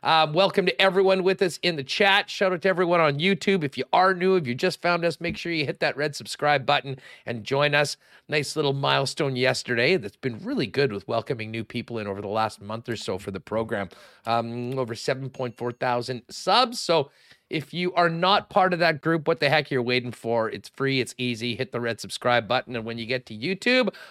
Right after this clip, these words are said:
our latest Winnipeg Sports Talk content will be there ready and waiting for you if you're not able to join us live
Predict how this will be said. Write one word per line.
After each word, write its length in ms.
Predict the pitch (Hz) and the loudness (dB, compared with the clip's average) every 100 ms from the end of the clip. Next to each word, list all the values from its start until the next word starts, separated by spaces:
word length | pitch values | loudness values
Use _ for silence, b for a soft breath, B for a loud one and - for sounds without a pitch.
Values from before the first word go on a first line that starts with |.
| B | B
our 80 | 120 | -4
latest 400 | 117 113 127 120 | -2 0 -2 -2
Winnipeg 380 | 110 117 135 113 | -6 -4 -4 -4
Sports 340 | - 117 113 | -4 -6 -4
Talk 220 | - 120 | -2 -2
content 500 | - 117 107 113 104 | -2 -6 -4 -6 -6
will 100 | 101 | -8
be 240 | 98 85 113 | -8 -8 -6
there 280 | 104 107 - B B | -2 -2 -4 B B
ready 400 | 104 107 110 104 - | -6 -4 -4 -4 -4
and 180 | 110 98 | -4 -2
waiting 300 | 117 110 98 | -2 -2 -4
for 240 | - 101 | -4 -2
you 160 | 98 95 B B | -2 -4 B B
if 180 | - - | -10 -6
you're 100 | 110 | -6
not 340 | 117 131 156 | -2 0 0
able 260 | - 117 110 | 2 0 0
to 80 | 107 | -6
join 320 | 95 113 107 | -4 -2 -2
us 160 | 104 - | -2 0
live 340 | 120 113 104 | 2 4 2